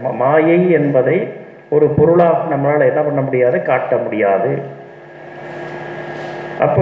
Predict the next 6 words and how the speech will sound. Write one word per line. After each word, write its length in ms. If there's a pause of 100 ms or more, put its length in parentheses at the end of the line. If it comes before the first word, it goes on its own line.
உடையார் 840
யார்? 440
சரி, 300 (520)
மாயையை 800 (240)
உடையவன் 640
யார்? 300